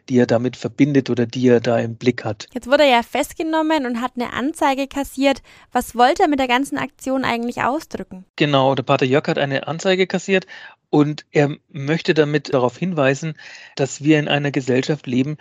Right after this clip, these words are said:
Speaker 1: die, äh, sehr verschwenderisch ist, also auch was Lebensmittel betrifft. Und dass Lebensmittel aber an anderen Stellen gebraucht werden.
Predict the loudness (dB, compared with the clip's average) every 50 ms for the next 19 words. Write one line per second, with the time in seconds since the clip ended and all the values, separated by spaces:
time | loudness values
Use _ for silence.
0 | -14 -20 -20 _ _ _ _ _ 0 2 2 4 2 2 2 2 2 2 4 4
1 | 2 0 -2 -4 -2 2 4 4 4 4 0 -2 0 2 0 2 2 2 2 2
2 | 2 0 -2 -4 -4 -6 -6 -6 -6 -6 -2 0 2 2 2 2 0 -4 -6 -4
3 | -4 -4 -2 -2 -2 -4 -6 -6 -6 -6 -4 -4 -4 -4 -6 -8 -6 -6 -6 -6
4 | -6 -8 -14 -20 -20 -20 -20 -20 -20 -20 _ _ _ _ 4 6 6 6 6 2
5 | 0 -4 -6 -2 0 0 0 0 -2 -6 -8 -6 -6 -2 0 0 0 0 -2 -4
6 | -4 -4 -4 -2 0 0 0 0 0 -2 -6 -20 -20 -20 _ _ -2 0 0 2
7 | 2 4 4 6 4 4 2 0 -2 -2 -2 -4 -4 -4 -4 -4 -6 -4 0 2
8 | 2 2 2 -2 -4 -8 -6 -2 0 0 0 0 -2 -6 -6 -4 -4 -2 -4 -4
9 | -8 -12